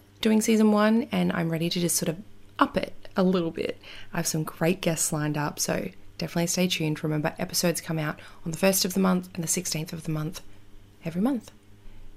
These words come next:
Now I'll stop yammering so we can get into the show. In this episode, I'm chatting with the incredible Andrea Stein from Moondust Press. She is a witch, an author, an indie publisher,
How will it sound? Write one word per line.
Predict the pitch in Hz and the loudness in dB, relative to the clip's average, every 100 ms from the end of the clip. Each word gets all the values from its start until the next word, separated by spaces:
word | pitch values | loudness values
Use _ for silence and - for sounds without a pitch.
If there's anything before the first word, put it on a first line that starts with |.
| - - | -14 -6
Now | 180 170 | -2 0
I'll | 180 | 0
stop | - 180 | 0 0
yammering | 185 190 202 240 254 | 2 2 0 -2 -2
so | - 175 | -4 -2
we | |
can | 170 156 | -2 -2
get | 165 | 0
into | 190 214 | 0 2
the | 233 | 0
show. | - - 185 - - - - - - - - - - - - | 0 -2 -4 -8 -20 -20 -20 6 6 6 2 -18 -20 -6 2
In | 233 | 4
this | 262 294 | 6 2
episode, | 240 233 254 392 - _ - | 0 2 2 0 -4 _ -2
I'm | 214 | 0
chatting | 233 226 226 | 0 2 2
with | 214 | 0
the | 202 | -2
incredible | 185 185 185 175 285 - | -2 -2 -4 -2 -2 -2
Andrea | 190 190 226 | -2 -2 -4
Stein | - - 190 190 233 - - | -4 0 2 4 4 2 -6
from | - 185 190 | 0 4 4
Moondust | 220 180 175 180 214 - - | 2 0 2 2 0 -4 2
Press. | - 226 - - - _ | 4 4 0 -6 -8 _
She | - - 196 196 | -6 -4 0 0
is | 190 - | 0 2
a | 190 | 2
witch, | 190 175 277 - - - - - | 2 4 2 2 -2 -2 -6 -8
an | 180 | -6
author, | 175 175 170 | -2 -2 2
an | 180 240 202 190 | 4 4 2 -2
indie | 226 254 247 226 | 0 2 2 -2
publisher, | 180 190 - 196 | -4 -2 2 2